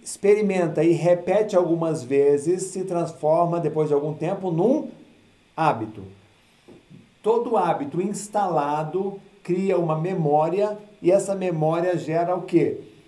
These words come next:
Uma de-, uma necessidade de alimentar o hábito. Toda vez que você tem uma necessidade de alimentar um hábito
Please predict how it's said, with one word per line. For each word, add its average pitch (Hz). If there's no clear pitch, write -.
Uma 160
de-, 160
uma 160
necessidade 180
de 175
alimentar 180
o 180
hábito. 117
Toda 226
vez 196
que -
você 180
tem 196
uma 180
necessidade 160
de 160
alimentar 170
um 185
hábito 113